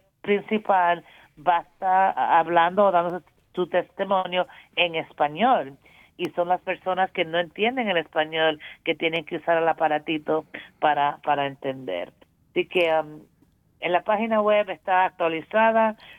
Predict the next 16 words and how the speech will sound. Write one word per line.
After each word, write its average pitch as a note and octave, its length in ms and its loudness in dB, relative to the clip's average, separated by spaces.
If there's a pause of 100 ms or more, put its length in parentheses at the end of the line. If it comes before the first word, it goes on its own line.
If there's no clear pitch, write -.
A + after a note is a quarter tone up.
(100)
lo, D3+ 240 -2
y E3 200 0
en D#3 140 0
enero F#3 440 0
va E3+ 120 0
a D3+ 40 0
estar D#3+ 360 -4
más G3 460 -2
actualizada. D#3 840 0 (300)
Estamos F3+ 440 -2
mu-, F3+ 280 -8
muy, A3 460 2
muy A3 260 -4
emocionados E3+ 760 2
porque, D3+ 480 0
um, D3 220 -6